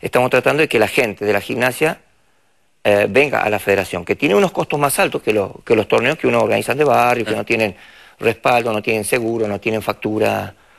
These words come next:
Speaker 1: son unos kioscos que se organizaban ahí, que le, le venía bien al deporte, pero que no estaba organizado federativamente. Y ahora sí, estamos respaldados por la Confederación Argentina de Gimnasia, a la cual ya estamos afiliados.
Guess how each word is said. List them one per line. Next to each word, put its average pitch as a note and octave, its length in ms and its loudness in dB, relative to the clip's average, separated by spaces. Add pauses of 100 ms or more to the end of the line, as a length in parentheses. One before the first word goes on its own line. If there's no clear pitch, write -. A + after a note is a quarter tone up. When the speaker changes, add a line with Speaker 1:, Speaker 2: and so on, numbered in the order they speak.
Speaker 1:
son A2+ 220 -4
unos G#2 180 -6
kioscos - 380 0
que A2 100 -6
se - 100 -2
organizaban A2+ 560 2
ahí, B2+ 140 2
que C#3 220 2
le, C3+ 80 0 (180)
le C3 80 2
venía C3+ 220 4
bien D3+ 140 2
al D3 100 0
deporte, E3 400 0
pero - 240 -2
que - 80 -6
no B2+ 60 -4
estaba C#3 200 0
organizado A#2+ 600 -2 (320)
federativamente. A2 760 0
Y A2+ 40 0
ahora B2 180 0
sí, C3+ 140 -2
estamos A2 320 -4
respaldados A#2 420 0
por B2 100 -4
la G#2+ 60 -4
Confederación A2 480 -4
Argentina A2 360 -4
de G#2 120 0
Gimnasia, A2+ 280 -4
a A2 40 0
la F#2+ 40 -2
cual A2 140 2
ya G#2 80 -2
estamos G#2 320 -4
afiliados. C#3 480 0